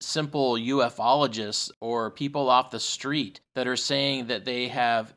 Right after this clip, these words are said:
access to this information. These are actually people that you would expect to have access to this information.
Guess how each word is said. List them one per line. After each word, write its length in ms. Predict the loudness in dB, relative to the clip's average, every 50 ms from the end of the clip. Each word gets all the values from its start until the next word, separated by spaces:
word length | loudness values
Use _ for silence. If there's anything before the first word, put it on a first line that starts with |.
| -6 -2
access 460 | 0 0 0 -2 -4 -6 -6 -6 -6
to 100 | -6 -8
this 200 | -8 -6 -6 -6
information. 720 | -6 -6 -8 -8 -6 -4 -4 -4 -4 -6 -8 -8 -10 -14 -20 _ _
These 220 | -6 -4 -2 0 0
are 140 | 0 0 2
actually 520 | 4 4 4 4 2 0 -2 0 -2 -2
people 640 | -2 -4 -6 -6 -4 -2 0 0 0 0 -2 -6 _ _ -4
that 100 | -2 0
you 160 | 2 2 2
would 100 | 4 2
expect 680 | 2 0 0 -2 -4 -2 2 4 4 4 2 0 -8 -18 -16 _
to 100 | -8 -4
have 180 | -4 -4 -4 -2
access 560 | 0 0 0 0 -2 -4 -6 -6 -6 -6 -6
to 80 | -6 -6
this 160 | -4 -6 -6
information. 580 | -8 -8 -6 -6 -6 -6 -6 -6 -8 -10 -12